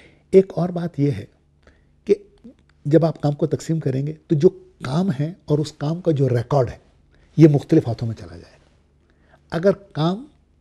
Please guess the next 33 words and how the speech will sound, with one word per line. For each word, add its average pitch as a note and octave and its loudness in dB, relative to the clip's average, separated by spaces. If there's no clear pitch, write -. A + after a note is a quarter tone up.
और D#3+ 6
उस F#3 6
काम D#3 -4
का C#3 -4
रिकॉर्ड C3 -4
एक F#3 12
ही G#3+ 4
हाथ D3 2
में E3 -2
होगा, A#2+ -4
तो - -14
फिर - -16
तो A#2+ -14
कुछ A2+ -14
भी B2+ -6
छुपाया G2+ -16
जा G2 -18
सकता - -20
है। - -20
मिसाल C#3+ -4
के D3+ 0
तौर C3+ -4
पे, C3+ -4
पेरोल C#3 8
और D3 4
payment D#3+ 4
of A2+ -6
wages A#2 -8
अभी D3 4
मुख्तलिफ C#3 -2
हाथों A2+ -6
में G#2+ -8
होगी। F#2 -20